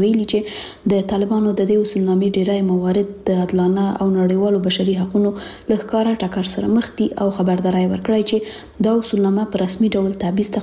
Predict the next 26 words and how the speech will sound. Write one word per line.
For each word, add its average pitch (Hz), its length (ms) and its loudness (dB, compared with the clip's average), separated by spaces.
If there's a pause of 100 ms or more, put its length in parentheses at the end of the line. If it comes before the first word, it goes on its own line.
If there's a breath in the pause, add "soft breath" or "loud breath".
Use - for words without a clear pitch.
قانوني 185 400 2
بڼه 226 240 2
ورکوي، 196 340 0 (200)
بنسټیزې 190 480 0 (100)
ازادۍ 190 300 2 (100)
ځپي 196 220 0 (480 loud breath)
او - 20 4 (100)
خپلسرو 196 540 0
نیونو 214 400 2 (160)
او - 20 0 (140)
سزاو 202 420 0
ته 208 120 0
مشروعیت 190 480 -2
ورکوي. 190 360 0 (380 loud breath)
د 214 80 2
راوداري 226 480 2
په 226 80 2
نوم 226 160 4
د 202 80 -2
بشري 208 320 0
حقونو 208 340 0
سازمان 208 340 0 (120)
په 180 100 -4
خپله 202 260 0 (200)
خپره 185 340 -2
کړې 220 140 2